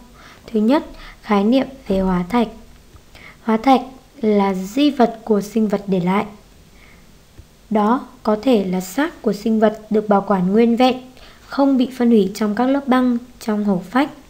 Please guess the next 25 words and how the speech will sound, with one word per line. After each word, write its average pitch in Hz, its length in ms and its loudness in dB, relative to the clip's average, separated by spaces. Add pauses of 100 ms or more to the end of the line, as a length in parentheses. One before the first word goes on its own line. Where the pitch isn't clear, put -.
(440)
hoặc 220 220 2 (100)
những 254 220 2
bộ 269 120 2
xương, 277 440 0 (380)
phần 214 220 0
cứng 202 380 0 (120)
của 202 180 0
sinh 220 280 0
vật 214 200 0 (320)
được 214 180 -4
bảo 202 200 2
quản 190 260 -2
trong 214 220 -2
đất 269 220 -4
đá, 208 360 0 (340)
hoặc 226 200 0 (100)
những 233 200 0
khuôn 233 240 2
mẫu 269 240 2
của 220 140 -2
sinh 208 260 -2
vật 196 260 -2
trong 202 300 -2
đá. 185 300 -2 (2000)
Hai, 254 480 0